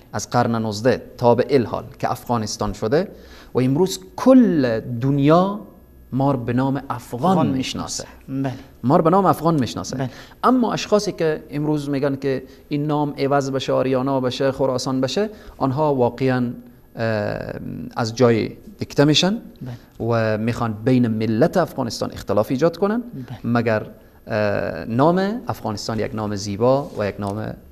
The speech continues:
Speaker 2: تشکر
Speaker 1: زیبا
Speaker 2: استاد
Speaker 1: زیبا
Speaker 2: محترم،
Speaker 1: است.
Speaker 2: تشکر. اه، شما گفتید قبلاً که ملت افغانستان نود و نه درصدش مسلمان بوده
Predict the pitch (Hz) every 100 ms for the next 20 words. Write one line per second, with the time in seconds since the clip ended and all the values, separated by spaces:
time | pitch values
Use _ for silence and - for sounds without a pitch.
0 | - _ - 127 143 113 165 110 160 156
1 | - 135 139 135 - 135 - 123 - -
2 | - - 135 131 127 131 123 - - -
3 | - - - 196 226 208 185 202 202 -
4 | 139 135 170 175 185 - - - - 143
5 | 147 180 190 180 175 165 156 - 180 160
6 | 147 139 160 175 147 135 - 147 151 147
7 | - 131 - 120 127 147 139 135 139